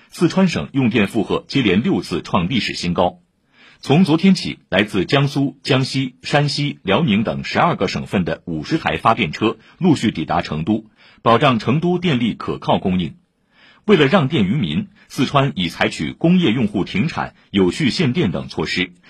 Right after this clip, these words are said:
竭力缓解电力供需矛盾，尽最大努力保障居民生活用电。近期，成都等地还要求关闭公共区域L E D屏幕，严格执行公共建筑空调温度在二十八度以上的控制标准。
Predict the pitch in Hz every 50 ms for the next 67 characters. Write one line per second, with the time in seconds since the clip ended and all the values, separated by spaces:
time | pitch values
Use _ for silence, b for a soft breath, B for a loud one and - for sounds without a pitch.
0 | b b b - - - 156 175 120 - - 90 104 - - 80 69 69 - 135
1 | 113 92 80 - - 104 104 - - 98 85 - 67 73 - 85 - - _ b
2 | b b b b b - 170 147 135 208 196 160 156 123 95 85 73 69 82 104
3 | - - - - 87 - - 123 101 87 82 - 160 143 95 82 90 104 - 151
4 | 170 - - 80 82 85 80 76 - 87 71 - _ _ _ _ _ _ _ _
5 | _ _ _ - - 135 113 - - 117 - B B B B B B - 127 165
6 | 175 196 202 185 - 85 69 73 110 104 104 - - 104 101 113 117 120 - -
7 | 82 87 87 - 139 147 143 131 104 82 - - 151 175 185 175 117 170 - -
8 | 120 123 101 82 - - 120 131 143 151 147 127 143 95 - - 80 92 135 156
9 | - - _ _ B B B B B B 110 127 170 180 - 139 143 - 120 110
10 | - 101 107 104 - - 160 165 156 160 123 104 104 - 139 107 - 87 78 -
11 | - 156 170 - - 80 90 117 131 139 139 110 - - - 113 90 85 - 123
12 | 104 92 - 98 160 165 170 165 151 98 80 73 69 - - 156 104 80 - 71
13 | - 131 104 82 - 80 92 90 92 - - -